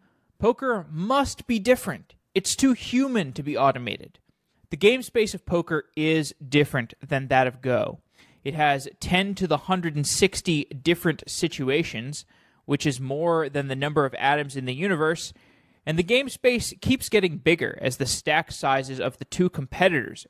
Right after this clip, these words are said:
gets bigger. But it's still possible for a computer to beat a human at calculating game theory optimal decisions. If you approach the problem correctly,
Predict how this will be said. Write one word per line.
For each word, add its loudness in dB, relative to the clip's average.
gets -4
bigger. -6
But 2
it's -4
still 4
possible 0
for 0
a 0
computer 0
to -2
beat -2
a 0
human 0
at 0
calculating 0
game 0
theory 0
optimal -2
decisions. -4
If -6
you 4
approach -2
the -12
problem 2
correctly, -4